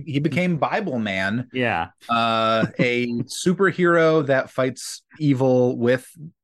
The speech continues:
Speaker 1: armor of
Speaker 2: Mm-hmm.
Speaker 1: God and also choice Bible verses and fighting.
Speaker 2: Literature,
Speaker 1: Uh,
Speaker 2: the, the
Speaker 1: yes.
Speaker 2: biblical. <laughs>
Speaker 1: And he, and then now I know, I don't know what he does. Probably does conventions as Bible Man. I don't know.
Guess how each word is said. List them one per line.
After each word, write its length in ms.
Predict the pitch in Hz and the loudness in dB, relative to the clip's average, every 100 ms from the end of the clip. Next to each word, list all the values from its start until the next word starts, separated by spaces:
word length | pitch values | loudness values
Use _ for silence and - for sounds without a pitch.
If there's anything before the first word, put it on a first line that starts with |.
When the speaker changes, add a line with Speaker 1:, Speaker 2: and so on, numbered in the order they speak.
| _ _ - | _ _ -2
Speaker 1:
armor 500 | 143 175 175 175 170 | 2 2 4 4 4
of 200 | 135 123 | 0 -2
Speaker 2:
Mm-hmm. 100 | 117 | -4
Speaker 1:
God 600 | 131 135 104 101 117 131 _ - _ - | -2 0 0 -2 -4 -12 _ -20 _ -6
and 160 | 120 | 0
also 420 | 127 131 - 127 123 | 2 2 2 0 0
choice 340 | - 135 127 | 0 0 0
Bible 380 | - 117 120 120 | 0 0 0 -2
verses 760 | 120 117 - 120 113 113 104 - - | 0 0 0 0 2 0 -2 -4 -4
and 320 | 107 110 107 | -2 -2 -4
fighting. 680 | - 120 165 135 101 170 180 _ - - - | -4 -2 0 0 -2 -4 -8 _ -20 -8 -2
Speaker 2:
Literature, 840 | 143 202 180 107 - 90 78 90 _ _ | 2 2 2 0 -4 -6 -8 -12 _ _
Speaker 1:
Uh, 100 | 123 | -2
Speaker 2:
the, 160 | 117 143 | -2 -2
the 440 | 120 123 110 104 117 117 | 0 2 0 -4 -10 -12
Speaker 1:
yes. 160 | 113 | -4
Speaker 2:
biblical. 680 | 165 190 147 123 92 85 - | 0 2 0 -2 -4 -6 -10
<laughs> 460 | _ _ _ - - | _ _ _ -12 -2
Speaker 1:
And 320 | 143 139 165 | 0 2 2
he, 200 | 180 196 - | 2 0 -2
and 160 | 185 | 0
then 220 | 196 180 170 | 0 0 0
now 200 | 175 160 | 0 2
I 60 | |
know, 220 | 139 131 131 | 0 0 -2
I 80 | |
don't 140 | 127 123 | -4 -2
know 100 | 117 | 0
what 120 | 110 | 0
he 60 | 101 | -2
does. 280 | 98 98 | -4 -6
Probably 400 | - 101 101 101 | -4 -4 -2 -2
does 200 | 98 95 | -2 -4
conventions 600 | - 98 98 101 101 95 95 | -4 -4 -4 -4 -4 -6 -6
as 140 | 92 | -4
Bible 340 | 95 98 101 | -4 -2 -4
Man. 300 | 98 98 92 | -4 -4 -2
I 100 | 104 | -4
don't 100 | 98 | -6
know. 160 | 80 | -10